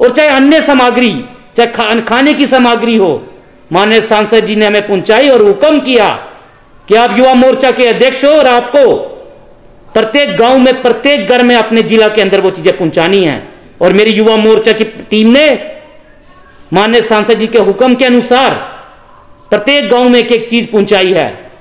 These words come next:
ये केवल माननीय सांसद डॉक्टर जितेंद्र सिंह जी ने उधमपुर की जनता के लिए किया। और कई लोग आज भी कहते हैं कि उनका उधमपुर के लोगों से मेल मिलाप नहीं है। मैं उनको याद कराना चाहूंगा, मेरे से पहले भी युवा मोर्चा के अध्यक्ष थे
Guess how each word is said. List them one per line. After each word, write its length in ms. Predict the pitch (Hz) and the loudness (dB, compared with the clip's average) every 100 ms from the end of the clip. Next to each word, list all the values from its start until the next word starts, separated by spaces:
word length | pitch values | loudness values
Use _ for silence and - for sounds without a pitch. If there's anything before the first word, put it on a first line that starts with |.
| _ _ - | _ _ -4
ये 80 | 175 | -4
केवल 360 | - 233 240 | 0 0 2
माननीय 340 | 233 214 214 208 | 2 2 2 0
सांसद 380 | 220 214 214 185 | 0 -2 0 -2
डॉक्टर 200 | - 180 | -2 -4
जितेंद्र 380 | 160 190 190 | -2 0 0
सिंह 220 | 190 190 160 | -2 -4 -2
जी 120 | 180 | 0
ने 360 | 294 226 - - | 0 -2 -10 -4
उधमपुर 400 | - 202 - 214 | -2 -2 -2 -4
की 120 | 185 | -4
जनता 380 | 143 240 254 233 | -2 0 0 0
के 140 | - | 0
लिए 140 | 170 147 | -2 -4
किया। 240 | 127 110 92 - - - - _ - - - - - | -8 -10 -12 -20 -20 -20 -20 _ -20 -20 -20 -20 -2
और 240 | 208 254 262 | 2 2 0
कई 160 | 254 247 | 0 2
लोग 540 | 226 294 226 - - - - - | 2 2 0 -6 -12 -18 -20 -6
आज 180 | 180 196 | -4 -4
भी 160 | 175 | -4
कहते 380 | 214 208 185 220 | -2 -2 0 0
हैं 440 | 214 233 185 110 - - - - - - - - | 0 0 -2 -6 -16 -20 -20 -20 -20 -20 -20 0
कि 80 | |
उनका 400 | 190 202 190 214 | 4 4 2 0
उधमपुर 400 | 202 175 190 185 | -2 -2 -2 -2
के 120 | 185 190 | 0 0
लोगों 340 | 170 165 185 | 0 0 -2
से 400 | 180 185 - - - - - - | 2 0 0 -8 -20 -20 -20 -4
मेल 200 | 156 226 | 0 2
मिलाप 260 | 269 277 269 | 2 2 2
नहीं 300 | 262 247 233 | 2 2 2
है। 180 | 185 135 | 0 -2
मैं 120 | 170 | 0
उनको 220 | 233 233 | 2 2
याद 300 | 233 240 240 | 2 2 2
कराना 280 | 247 247 247 | 0 2 0
चाहूंगा, 380 | 247 233 240 240 | 0 2 2 2
मेरे 220 | 220 233 | 2 2
से 140 | 233 | 0
पहले 340 | 233 226 226 226 | -2 0 0 0
भी 80 | 254 | 0
युवा 220 | 233 233 | 2 2
मोर्चा 320 | 226 220 214 | 2 0 0
के 120 | 208 | -4
अध्यक्ष 280 | 180 185 196 | -2 -2 -4
थे 280 | - 170 | -4 -4